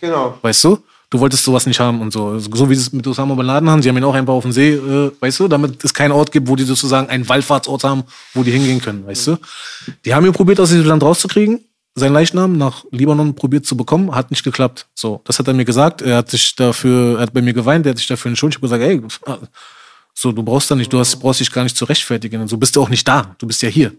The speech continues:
Speaker 2: Was kannst du von hier schon machen, so?
Speaker 1: Mhm.
Speaker 2: Und das war der Zeitpunkt, wo ich mir klar war, wo ich wusste, okay, jetzt kannst du,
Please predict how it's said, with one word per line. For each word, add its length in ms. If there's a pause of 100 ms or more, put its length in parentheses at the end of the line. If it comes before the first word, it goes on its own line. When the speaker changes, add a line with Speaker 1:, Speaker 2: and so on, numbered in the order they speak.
(140)
Speaker 2:
Was 360
kannst 200
du 40
von 140
hier 140
schon 160
machen, 260
so? 80
Speaker 1:
Mhm. 160 (960)
Speaker 2:
Und 300
das 160
war 80
der 100
Zeitpunkt, 380
wo 100
ich 240
mir 340
klar 300
war, 140
wo 60
ich 120
wusste, 200
okay, 280 (1500)
jetzt 180
kannst 220
du, 380